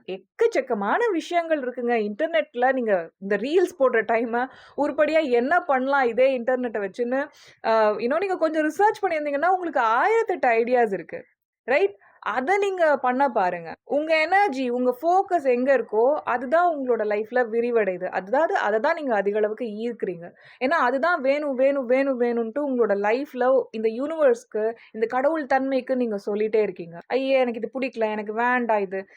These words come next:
இந்த லைஃபே எனக்கு போர் அடிக்குது, இந்த லைஃபே இப்படி ஆயிப்போச்சு, என்னடா இது என் லைஃபே இப்படி இருக்கு?" அப்படின்ற மாதிரி உங்களை இன்னும் புல் டவுன் பண்ற மாதிரியே ஏன் பேசிட்டு இருக்கீங்க? உங்களுக்குள்ள உங்களுக்கு இருக்க செல்ஃப் டாக்க.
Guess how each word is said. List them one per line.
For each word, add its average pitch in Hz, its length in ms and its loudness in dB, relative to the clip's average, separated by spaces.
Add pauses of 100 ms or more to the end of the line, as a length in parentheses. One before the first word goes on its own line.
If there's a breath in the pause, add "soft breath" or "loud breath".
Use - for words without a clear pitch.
(100)
இந்த 226 160 0
லைஃபே 262 360 2
எனக்கு 247 260 0
போர் 240 240 6
அடிக்குது, 214 300 0
இந்த 208 320 2
லைஃபே 247 440 0
இப்படி 233 60 2
ஆயிப்போச்சு, 208 580 -2 (180 loud breath)
என்னடா 262 360 2
இது 254 160 0
என் 233 140 2
லைஃபே 220 240 2
இப்படி 254 360 -2
இருக்கு?" 240 260 0
அப்படின்ற 220 380 -2
மாதிரி 214 520 -2 (540)
உங்களை 339 460 0
இன்னும் 440 460 0
புல் 359 200 2
டவுன் 349 260 2
பண்ற 320 280 0
மாதிரியே 330 360 -2
ஏன் 311 160 -4
பேசிட்டு 269 300 -4
இருக்கீங்க? 214 320 -6
உங்களுக்குள்ள 302 520 -2
உங்களுக்கு 233 320 0
இருக்க 247 280 0
செல்ஃப் 214 220 -4
டாக்க. 175 320 -6